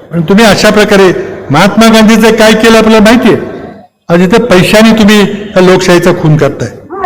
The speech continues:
तुम्हाला संविधान बदलायचं ना, लोकांनी मताच्या पेटीद्वारे तुम्हाला बदलू दिलं नाही, पण तुम्ही या प्रकारे लोकशाही संपवताय. ही लोकशाही नाही आहे, लोकशाही म्हणजे विचाराची लढाई पाहिजे.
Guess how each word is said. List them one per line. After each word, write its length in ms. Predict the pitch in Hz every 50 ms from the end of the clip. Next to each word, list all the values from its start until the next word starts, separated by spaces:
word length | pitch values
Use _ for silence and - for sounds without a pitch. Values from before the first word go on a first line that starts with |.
| 370 - - - - - - _ _ -
तुम्हाला 220 | 156 170 185 196
संविधान 460 | 185 190 170 170 185 190 208 220 214 196
बदलायचं 480 | 190 185 185 233 240 214 - 170 156
ना, 60 | 165 196 202 - - - - - - - - _ _ _ _ _ _ _ _ _ _ _ -
लोकांनी 360 | 156 170 180 190 208 208 208
मताच्या 520 | 196 185 175 175 156 170 202 202 208 220 214
पेटीद्वारे 500 | 220 208 190 202 214 185 202 202 202 208
तुम्हाला 260 | 202 196 202 202 202
बदलू 280 | 170 170 165 170 202
दिलं 200 | 202 170 180 175
नाही, 120 | 175 180 175
पण 100 | 180 175
तुम्ही 220 | 175 180 185 170
या 140 | 170 180 196
प्रकारे 420 | 196 190 180 - 185 185 202 247 262 - - - - - - -
लोकशाही 340 | - 160 160 160 - 175 175
संपवताय. 460 | - - 160 147 139 147 147 147 131 - - - - - - - - _ _ _ _ _ _ _ _ _ _ _ _
ही 100 | 262 262
लोकशाही 340 | 262 277 294 277 294 302 311
नाही 240 | 302 311 320 330 311
आहे, 120 | 269 202 - - - - - - - - - - - - - - - - - - _ _ _ _ _ _ _
लोकशाही 340 | 185 226 254 247 247 269 269
म्हणजे 180 | 262 269 269 254
विचाराची 500 | 247 208 226 285 277 269 277 269 277 269
लढाई 260 | 254 240 240 233 226
पाहिजे. 320 | 226 214 185 160 139 143